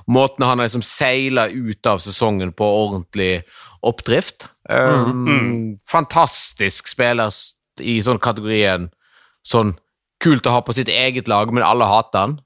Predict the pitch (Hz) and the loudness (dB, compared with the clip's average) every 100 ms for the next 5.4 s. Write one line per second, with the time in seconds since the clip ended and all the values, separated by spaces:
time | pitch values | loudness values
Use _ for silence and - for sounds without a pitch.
0 | - 123 117 160 139 131 - - 151 156 | -2 0 2 2 0 -2 -6 -4 -2 2
1 | 165 180 190 160 143 151 156 143 - 147 | 2 2 -2 -4 2 6 6 2 0 0
2 | 104 113 123 123 120 110 120 113 - - | 0 0 0 0 0 0 0 -2 -6 -6
3 | 101 82 _ _ _ - 107 95 101 117 | -4 -6 _ _ _ -2 0 0 0 0
4 | 135 123 113 107 - 104 110 98 87 87 | 0 -2 -2 -2 0 0 0 -2 0 0
5 | 90 87 90 82 | -2 -2 -2 -2